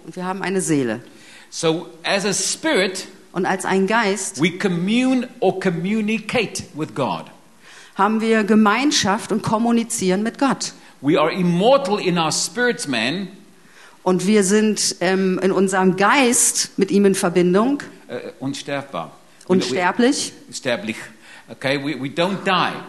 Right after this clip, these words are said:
Speaker 1: Wir sterben nicht.
Speaker 2: Either we go to heaven or to hell.
Speaker 1: Entweder gehen wir in den Himmel oder in die Hölle.
Speaker 2: And while we're on this earth,
Speaker 1: Und während wir auf der Erde
Speaker 2: we
Speaker 1: sind,
Speaker 2: live in this carbon-made body,
Speaker 1: leben wir in diesem handgemachten Körper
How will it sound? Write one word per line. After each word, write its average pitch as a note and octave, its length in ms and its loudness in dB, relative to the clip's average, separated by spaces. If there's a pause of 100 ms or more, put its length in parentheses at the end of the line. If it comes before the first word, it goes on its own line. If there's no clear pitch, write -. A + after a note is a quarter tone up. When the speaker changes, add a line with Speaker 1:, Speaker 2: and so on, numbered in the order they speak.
(320)
Speaker 1:
Wir G3+ 80 0
sterben A#3+ 480 0
nicht. - 440 -4
Speaker 2:
Either F3 320 0
we F3 100 4
go E3+ 180 2
to E3 200 -6
heaven F3 380 -4
or E3+ 180 -2
to D3+ 100 -8
hell. C3 320 -2 (320)
Speaker 1:
Entweder A3 360 0
gehen G#3 280 -2
wir G#3+ 80 2
in G3+ 80 0
den G3 100 2
Himmel A#3 400 2 (100)
oder F3 220 -2
in F#3 100 -4
die F#3 140 -4
Hölle. C3 340 -6
Speaker 2:
And C3 300 -8
while G#3 260 2
we're B3 200 -2
on G#3 180 -2
this G3+ 180 0
earth, C#3 340 -2 (180)
Speaker 1:
Und F3 160 -2
während C#4 280 6
wir B3 140 0
auf G3+ 100 -6
der G#3+ 140 -2
Erde G#3 220 -2
Speaker 2:
we - 20 -4
Speaker 1:
sind, D3 300 -2
Speaker 2:
live G3+ 160 0
in F#3 120 -2
this - 380 -2
carbon-made F#3 1160 0
body, C#3 440 0 (460)
Speaker 1:
leben A3+ 580 4
wir G#3+ 160 2
in G3 180 4
diesem A3 640 6
handgemachten G#3 720 2
Körper F#3+ 540 2